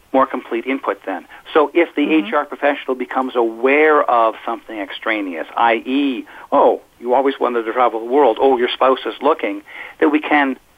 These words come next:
Speaker 1: plug that in and therefore enrich that data set we have and therefore make the prediction that much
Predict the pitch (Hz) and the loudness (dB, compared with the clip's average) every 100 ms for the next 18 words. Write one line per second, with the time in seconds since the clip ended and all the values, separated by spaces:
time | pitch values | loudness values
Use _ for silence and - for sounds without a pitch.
0 | _ - 147 131 120 117 127 101 - _ | _ 0 0 2 2 2 0 -4 -6 _
1 | _ _ _ - 131 123 127 - _ _ | _ _ _ 0 2 2 -2 -12 _ _
2 | 156 143 135 135 127 131 127 120 143 175 | 4 4 2 0 0 0 -6 -2 0 0
3 | - 131 110 101 101 95 - 101 98 90 | -2 0 0 0 -8 -8 -6 -6 -6 -8
4 | 95 95 98 113 117 113 117 110 113 123 | -4 -2 -2 0 0 0 -2 0 -2 -4
5 | - 104 - - - 87 - - - - | -10 -10 -6 -6 -6 -10 -10 -20 -20 -18
6 | - 117 95 107 98 92 | -2 0 2 0 -2 -4